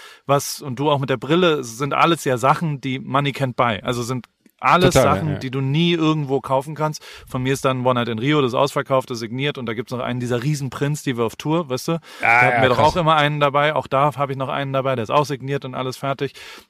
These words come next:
Speaker 1: Und man kann halt ein Los kaufen für einen Euro und dann, dann ist man in diesem Lostopf und am Ende, Ende August, äh, hört es auf, gehen alle Lose zu den jeweiligen Leuten und das, also war natürlich, du hast ja dann auch ein Video von mir gekriegt, wie ich dich gebrieft hab. Ich hab dann, wir haben halt so ein Beispielvideo dann gemacht,
Speaker 2: Hm.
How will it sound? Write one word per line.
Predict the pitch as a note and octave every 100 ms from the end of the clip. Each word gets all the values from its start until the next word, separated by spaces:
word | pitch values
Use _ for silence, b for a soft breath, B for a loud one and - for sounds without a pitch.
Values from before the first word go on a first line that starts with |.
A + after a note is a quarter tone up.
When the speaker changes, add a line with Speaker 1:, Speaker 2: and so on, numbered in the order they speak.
| -
Speaker 1:
Und | C3
man | B2+
kann | D3+
halt | D#3+
ein | B2+
Los | C#3+ E3+
kaufen | D#3 D3+
für | C3+ C#3
einen | B2+
Euro | B2+ D#3 F#3
und | G#3 D#3 C#3+
dann, | C#3 C#3+ C#3+
dann | C#3+ D3 D#3
ist | D3
man | D3 C#3+
in |
diesem | C3+ C3
Lostopf | D3 F3+ - D3 D3
und | B2+
am | B2
Ende, | C3 D#3 D#3+
Ende | C#3 B2+
August, | A#2+ D3 F3+ -
äh, | C#3
hört | B2+ B2 B2+
es | A2+
auf, | C3 D3 D3+ B B -
gehen | C#3 C#3
alle | C#3+ C#3+ C3+
Lose | C3+ D3 C#3 C3+
zu | - C3+
den | B2+ B2
jeweiligen | A#2+ A#2 G#2 G#2
Leuten | B2+ - B2+
und | A2
das, | G#2+ -
also | A#2+ G2+ F#2+
war | G#2+
natürlich, | A2 B2 A#2 - b b -
du |
hast | B2+
ja | C#3+
dann | A#2+
auch | A#2+
ein | A#2
Video | A2+ B2+ D3+
von | D#3 E3
mir | F3
gekriegt, | F3 - F#3+ -
wie | C3+
ich |
dich | A#2 A2+
gebrieft | C3+ - B2 D3 -
hab. | G3
Ich | G#3+
hab | B2+
dann, | A#2+ A2
wir | A#2
haben | B2+
halt | C3+
so | B2
ein |
Beispielvideo | G#2+ G#2+ - B2+ D#3 E3
dann | D#3+
gemacht, | E3+ F#3+ A3
Speaker 2:
Hm. | G#2